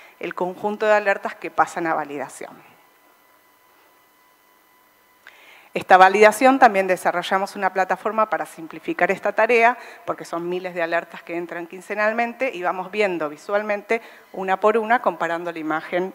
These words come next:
previa y posterior de la quincena. Y también el trabajo que se hace es de digitalizar manualmente el predio, porque eso nos va a facilitar también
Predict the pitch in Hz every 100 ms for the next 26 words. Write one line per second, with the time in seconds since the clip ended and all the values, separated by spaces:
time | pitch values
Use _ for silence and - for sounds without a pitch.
0 | - 185 175 180 208 233 - _ - -
1 | 160 - 165 170 170 190 - 165 147 -
2 | 147 151 - 127 139 - _ - - -
3 | - - 220 233 247 277 269 247 202 196
4 | 208 214 214 226 220 254 202 170 165 -
5 | - 156 156 - 214 175 160 170 180 202
6 | 185 170 170 - 202 - 226 226 233 226
7 | 185 185 - 190 185 180 - 180 185 180
8 | 190 180 196 196 196 220